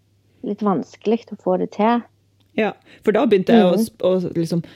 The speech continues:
Speaker 2: hmm, da k-, kunne man kanskje s-, liksom dampa form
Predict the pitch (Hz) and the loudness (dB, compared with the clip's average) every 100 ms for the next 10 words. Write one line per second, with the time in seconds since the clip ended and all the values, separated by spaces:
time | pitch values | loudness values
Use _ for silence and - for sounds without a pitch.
0 | _ - 202 196 185 175 170 185 - - | _ -2 2 2 4 2 2 -2 -6 -4
1 | 285 240 190 185 208 196 - - 180 - | 2 2 2 0 0 0 0 -2 -2 -10
2 | - - - - - - 180 170 165 170 | -18 -18 -14 -4 -2 0 0 2 0 0
3 | 170 175 226 _ 226 180 170 170 - 208 | 0 0 -2 _ -2 0 0 -2 0 0
4 | 254 240 185 | 2 2 0